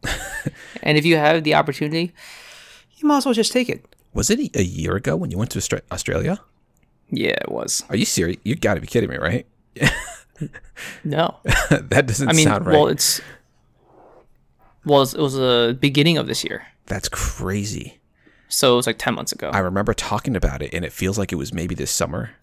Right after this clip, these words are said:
Speaker 1: when it happened. Obviously, that's not the case.
Speaker 2: Right.
Speaker 1: But
Speaker 2: No, it
Speaker 1: holy
Speaker 2: was, uh,
Speaker 1: smokes.
Speaker 2: yeah, so the, uh, yeah, well, I remember when we got back,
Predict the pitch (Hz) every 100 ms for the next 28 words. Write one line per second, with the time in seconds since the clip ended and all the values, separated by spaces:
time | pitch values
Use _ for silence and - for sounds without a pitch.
0 | _ - 85 98 95 - - 104 101 -
1 | 87 82 - 62 - - 95 - - -
2 | _ _ _ _ _ _ _ - - -
3 | - 107 90 170 156 - - - - 82
4 | - - _ _ _ _ _ _ _ _
5 | _ _ _ _ _ _ _ _ _ _
6 | _ _ _ _ _ _ _ _ _ 139
7 | - 165 - - 117 - - _ _ -
8 | - _ _ - 139 135 120 117 107 -
9 | - _ _ _ _ _ _ _ _ _
10 | _ - 165 135 123 160 151 131 123 127
11 | 127 95 85 131 - -